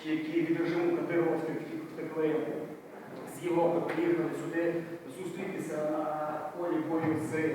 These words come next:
російським окупантом і з кадирівцями, які на той час прийшли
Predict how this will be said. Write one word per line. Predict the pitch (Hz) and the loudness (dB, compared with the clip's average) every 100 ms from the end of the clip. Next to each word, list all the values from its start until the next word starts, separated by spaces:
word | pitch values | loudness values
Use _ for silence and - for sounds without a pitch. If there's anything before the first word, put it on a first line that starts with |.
| 151 - - - - - - | -2 -6 -10 -14 -12 -8 -6
російським | - 165 - - | -6 -8 -4 -2
окупантом | 170 - 185 - - - 175 | 0 2 4 4 2 0 -2
і | 165 | -4
з | - | -4
кадирівцями, | 185 196 196 202 - - - 147 | -2 0 2 2 2 0 -2 -2
які | - | -4
на | - | -4
той | 156 156 | -4 -2
час | 170 165 160 | 0 0 -2
прийшли | - 151 156 | -4 -4 -4